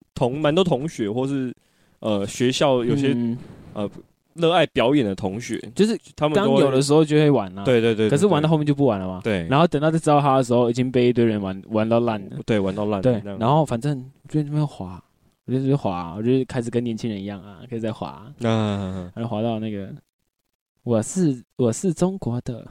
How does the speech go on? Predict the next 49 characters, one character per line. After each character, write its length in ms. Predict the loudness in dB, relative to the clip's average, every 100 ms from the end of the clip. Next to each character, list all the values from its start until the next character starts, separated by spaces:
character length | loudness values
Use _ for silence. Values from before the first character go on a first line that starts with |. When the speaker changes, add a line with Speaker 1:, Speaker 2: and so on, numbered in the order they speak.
| -20 -20 -20 -20 -20 -20 _ -14 -6
Speaker 1:
哦， 120 | -6 -6 _
what？ 240 | -2 -2 -4 -20 _ _ -2
Speaker 2:
就 120 | -2
是 80 | 0
你 80 | 0
有， 80 | 2
你 80 | 2
有 60 |
听 100 | 2
过 80 | 2
那 60 | 2
个 60 |
歌 160 | 2 2
吗 240 | 2 -2 -6 _ _ 0
？“我 220 | 2 2
是 280 | 2 0 2
中 240 | 0 0
国 240 | 2 4
的”， 420 | 4 4 4 0 -2
然 140 | -2
后 160 | -2 -4
什 240 | -6 -6
么， 120 | -4
什 160 | -2 -2
么 100 | -4
中， 20 | -4
中 140 | -2
国 100 | 2
什 80 | 2
么 80 | 0
西 240 | -4 0
安 200 | 0 2
省 320 | 0 0 0 0
的。 340 | 0 0 -4 -14 _ _ _ _ _ _ -4
Speaker 1:
哦， 260 | 2 2 4
你 80 |
说 280 | 4 4 4
那 60 | 4
个 100 | 2
很 180 | 0 -2
洗 280 | -4 -2
脑 160 | 2 2
的 60 | 0
那 160 | 0
首 160 | 0 -2
歌， 200 | 0 2
Speaker 2:
对， 100 | 4
Speaker 1:
这 600 | 4 4 4 4 4 2
样。 100 | 0